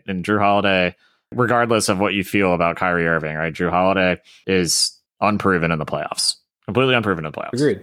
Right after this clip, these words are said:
Speaker 2: yeah.
Speaker 1: I, I can't even think of the last time he made the playoffs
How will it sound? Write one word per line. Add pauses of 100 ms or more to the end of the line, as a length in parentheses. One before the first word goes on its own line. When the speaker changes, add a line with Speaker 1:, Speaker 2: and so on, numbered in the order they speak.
Speaker 2:
yeah. (180)
Speaker 1:
I,
I
can't
even
think
of
the
last
time
he
made
the
playoffs